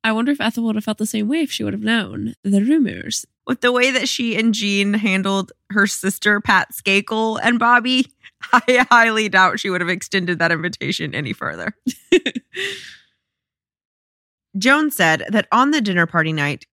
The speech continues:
Speaker 2: Bobby ended up sitting right next to her at dinner. They had an instant rapport. Not surprising in that they were both charismatic, smart people.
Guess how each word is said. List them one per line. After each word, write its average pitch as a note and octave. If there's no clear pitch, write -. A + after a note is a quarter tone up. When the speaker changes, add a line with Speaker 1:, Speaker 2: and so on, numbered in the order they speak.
Speaker 2:
Bobby C4
ended G#3+
up E3+
sitting F#3
right F#3+
next D#3+
to D3
her D3+
at E2
dinner. C3+
They A#3
had D4
an C4
instant A#3
rapport. D#3
Not G3
surprising F3
in E3
that E3
they G#3+
were A#3
both C4
charismatic, F3+
smart -
people. -